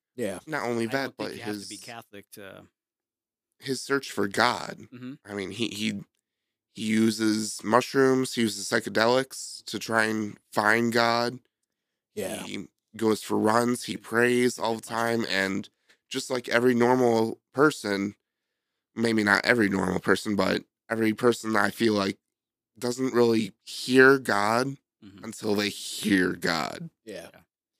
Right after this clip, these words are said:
Speaker 3: Yeah.
Speaker 1: Well, it's funny because he even references that, and he says that he had the first vision, and that ever since then he's been trying to reach back out to get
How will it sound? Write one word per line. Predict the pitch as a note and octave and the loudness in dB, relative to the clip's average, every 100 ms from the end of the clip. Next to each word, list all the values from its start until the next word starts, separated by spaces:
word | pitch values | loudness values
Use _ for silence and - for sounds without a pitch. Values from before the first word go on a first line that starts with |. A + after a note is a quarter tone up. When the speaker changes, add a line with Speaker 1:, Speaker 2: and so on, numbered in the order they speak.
| _ _ _ _ | _ _ _ _
Speaker 3:
Yeah. | G#2 | -4
Speaker 1:
Well, | D3+ | 0
it's | C#3+ | 0
funny | - - F#3+ A3 | -2 0 0 0
because | A2+ B2+ A#2+ | -4 -4 -2
he | D#3+ | 4
even | F3+ B2+ | 2 2
references | G#2+ C3 C3 A#2 G2+ G2 | -2 -2 -2 -6 -4 -4
that, | G2 | -6
and | F#2 | -4
he | |
says | F#2+ - A#2+ A2 | 2 2 2 -4
that | G#2+ G#2 G#2 F#2 _ - | -2 -4 -6 -10 _ -4
he | C#3 | -2
had | C3+ | -2
the | A2+ | -6
first | - D3 D3+ - | 0 4 4 2
vision, | B2 A2 D3+ G3 A2+ G2+ F2+ _ _ _ _ _ _ B2 | -4 2 6 6 4 -6 -10 _ _ _ _ _ _ -12
and | C3 A#2+ | -8 -6
that | A2+ | -4
ever | - B2 | -2 -2
since | A#2 C#3 C3+ | -2 0 0
then | A2+ | -2
he's | G#2+ A2+ | -2 -4
been | A2+ | -4
trying | G#2+ A#2+ A#2 A#2 G#2+ | -4 -2 -2 -4 -8
to | - G#2 | -8 -6
reach | A#2+ A#2 - | -4 -6 -6
back | A2 G2+ | -8 -4
out | G#2+ G#2+ | -2 -2
to | G2 | -6
get | F2 A#2+ | -6 -6